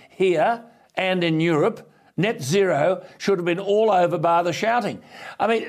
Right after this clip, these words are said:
Keith, you and I have talked about this before. We've got two thousand years of coal under our feet, and technology is improving every day. Why wouldn't we join countries like Vietnam, South Korea, Japan, India in building high-efficiency, low-emissions coal-fired power stations?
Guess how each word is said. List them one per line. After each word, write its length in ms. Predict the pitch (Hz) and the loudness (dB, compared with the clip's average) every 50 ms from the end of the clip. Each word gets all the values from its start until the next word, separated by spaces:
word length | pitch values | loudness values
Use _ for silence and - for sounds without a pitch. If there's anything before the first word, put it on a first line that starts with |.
| - - - | -10 -16 -10
Keith, 240 | - - 247 247 175 | -6 -4 -4 -2 0
you 100 | 220 254 | 0 2
and 80 | 294 277 | 2 2
I 60 | 247 | 2
have 100 | 226 - | 0 0
talked 200 | - 202 180 139 | 0 -2 0 0
about 140 | 160 170 143 | 0 -2 -2
this 120 | 165 147 | -2 -4
before. 400 | - 180 180 143 196 190 156 - - - - | -2 -2 -2 0 0 0 0 -2 -6 -4 -2
We've 120 | 214 220 | 0 0
got 180 | 214 220 214 - | 0 -2 -2 -2
two 160 | - 262 302 | -2 -2 0
thousand 440 | 240 254 240 233 214 180 196 196 196 | 0 2 2 2 2 0 0 0 0
years 200 | 190 190 180 156 | 0 2 0 0
of 120 | 175 135 | -2 -2
coal 280 | - 156 185 185 185 180 | -2 0 0 2 2 2
under 220 | 175 165 170 170 | 0 0 2 0
our 100 | 165 156 | 0 0
feet, 360 | 156 - 170 147 - - - - _ _ - - - - - - - | 0 -2 -4 -4 -4 -6 -12 -20 _ _ -20 -20 -20 -20 -20 -20 -8
and 180 | - 160 170 - | -6 -6 -4 -2
technology 720 | - 214 226 214 196 202 220 240 226 165 180 208 214 214 | -4 -4 -4 -2 0 0 2 0 0 0 -2 -2 0 0
is 140 | 185 160 165 | 0 0 0
improving 480 | 165 143 - 180 196 185 160 175 165 | -2 0 0 2 2 2 2 0 0
every 200 | 170 170 160 165 | 0 0 0 0
day. 280 | 151 156 151 143 151 147 - 175 165 | 0 2 0 0 0 -4 -6 -8 -4
Why 240 | 175 202 226 254 262 | 0 2 2 4 2
wouldn't 300 | 262 277 262 254 247 214 | 2 0 -2 -2 0 0
we 200 | 202 214 214 214 | 0 0 0 0
join 320 | 160 160 185 190 185 175 | 0 0 0 0 0 -2
countries 480 | 139 - 151 185 165 123 160 160 131 135 | -4 -4 -4 -4 -2 -2 -2 -2 0 0
like 240 | 165 160 156 156 - - - - - | 0 0 0 -2 -6 -14 -20 -10 -4
Vietnam, 480 | 143 180 196 190 - 185 185 185 190 185 | -2 0 0 0 -2 -2 -2 0 -2 -2
South 340 | - - 175 180 175 - | -2 0 0 0 0 -2
Korea, 240 | - 180 175 175 175 | -2 -2 0 0 0
Japan, 400 | 143 151 143 - 147 170 170 175 | -2 -4 -4 -4 -2 0 0 0
India 460 | 165 165 165 160 143 143 165 165 - - - - - | 0 -2 -2 -2 0 -2 -2 -4 -6 -10 -18 -12 -6
in 180 | - 175 180 156 | -4 -4 -2 0
building 380 | 175 180 170 170 175 170 151 | 0 0 0 0 -2 -4 -6
high-efficiency, 1040 | 151 - - - 196 220 247 269 - - - 180 - - 165 160 143 165 170 156 151 - - - | -8 -10 -4 -2 0 2 2 0 0 0 -2 -2 -2 -2 -4 -4 -2 -2 -2 -2 -4 -8 -10 -4
low-emissions 800 | - 160 196 226 240 226 196 175 165 143 160 170 170 151 143 - - - - | 0 2 2 2 2 0 0 -2 -2 -2 -2 -4 -4 -4 -6 -10 -14 -20 -10
coal-fired 560 | - - 185 196 185 - - 180 175 175 170 - | -4 -2 0 0 0 0 0 0 0 0 0 -2
power 220 | 156 151 143 135 | -2 -2 -2 -2
stations? 520 | - - 127 117 - - - - - - | -4 -6 -8 -8 -8 -12 -16 -20 -20 -20